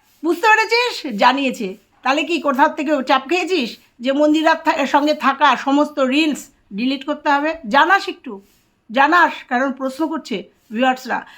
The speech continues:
যে, আহ, ইসের সাথে, আম, আমাদের জয়ীর সাথে রিলস, মন্দিরার সাথে করা রিসেন্টের রিলসগুলো ডিলিট করলি কেন? কেন করলি ডিলিট? জানাস কোনো চাপে পড়ে কেউ বলেছে? নাকি নিজের থেকেই দিদিকে ইগনোর করছিস,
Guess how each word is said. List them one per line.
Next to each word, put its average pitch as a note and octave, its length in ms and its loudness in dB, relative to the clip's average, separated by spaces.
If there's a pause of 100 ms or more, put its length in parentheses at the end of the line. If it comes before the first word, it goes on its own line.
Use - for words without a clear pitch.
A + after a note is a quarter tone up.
(160)
যে, C4 320 2 (240)
আহ, A3+ 420 0
ইসের B3+ 240 0
সাথে, D4+ 260 0
আম, G#3 1040 -2 (640)
আমাদের A3+ 300 -4
জয়ীর C4+ 240 2
সাথে D#4 520 0
রিলস, C#4 340 0 (180)
মন্দিরার C4 340 2
সাথে C#4 260 -4
করা B3+ 320 2 (200)
রিসেন্টের C#4+ 720 0
রিলসগুলো C#4 680 0 (300)
ডিলিট C4 380 -6
করলি A#3+ 220 -8
কেন? F#3 260 -10
কেন D4 500 -2
করলি E4 280 0
ডিলিট? C#4+ 420 0 (240)
জানাস A#3 440 0
কোনো G#3 220 -12
চাপে G#3+ 280 -8
পড়ে D4+ 320 -6 (240)
কেউ A#3 160 -2
বলেছে? C4+ 500 0 (220)
নাকি D4+ 240 0
নিজের E4 340 4
থেকেই F#4+ 340 0
দিদিকে D4 320 -2
ইগনোর D#4+ 320 -2
করছিস, B3 500 -8